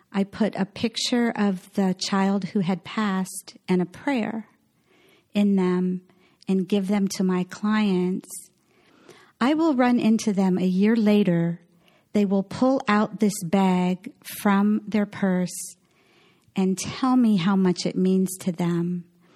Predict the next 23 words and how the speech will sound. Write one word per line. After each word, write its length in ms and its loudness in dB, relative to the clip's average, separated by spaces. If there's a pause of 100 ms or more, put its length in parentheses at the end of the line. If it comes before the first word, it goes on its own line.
(800)
So 280 0
she 300 0
wanted 360 2
me 260 4
to 80 2
know 460 -2 (680)
that 380 -4
because 460 -2 (180)
I 260 0
listened, 880 -2 (300)
because 300 -2
I 140 2
received 580 0
the 200 0
original 640 0
idea 640 -4 (840)
as 220 0
an 100 0
inspired 880 -4
idea 640 -4
from 580 -6
the 200 -6
ethers, 560 -2